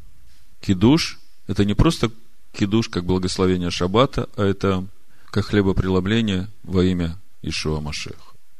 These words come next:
И когда вот так встречается шаббат, то, конечно, тогда в хлебопреломлении участвовать жена или дочь, у которой месячные, она не может.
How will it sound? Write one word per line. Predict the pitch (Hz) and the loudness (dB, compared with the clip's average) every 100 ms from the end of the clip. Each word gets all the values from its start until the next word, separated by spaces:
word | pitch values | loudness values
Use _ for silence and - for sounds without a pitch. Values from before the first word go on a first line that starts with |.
| - - - - - - - - - | -12 -12 -12 -12 -12 -12 -12 -10 -4
И | 90 90 87 - - - - - - | 0 2 0 -2 -10 -12 -12 -10 -4
когда | 98 196 | 2 4
вот | 190 185 - - - | 4 2 -4 -8 2
так | 139 | 4
встречается | - 147 - 135 120 110 | 4 -2 4 4 2 -2
шаббат, | - 110 110 107 - | 0 2 2 2 -2
то, | 87 | -4
конечно, | 95 104 113 95 | -2 0 0 -2
тогда | 87 82 87 92 82 | -4 -2 2 2 2
в | - - | -6 -4
хлебопреломлении | 87 85 - 90 87 95 110 92 | 0 2 2 2 0 0 0 0
участвовать | 85 - 98 - 85 82 - - - - - - - - - - | -2 0 -2 -2 -2 -2 -4 -10 -12 -12 -12 -12 -12 -12 -12 -10
жена | 90 90 90 101 | -4 -2 2 4
или | 90 82 | 4 4
дочь, | 92 90 | 2 0
у | - | -2
которой | 78 82 78 | -2 -2 0
месячные, | 87 101 - - 78 | -2 -2 -4 -6 -4
она | 82 90 | -2 -2
не | 95 | -2
может. | 90 - | -2 -4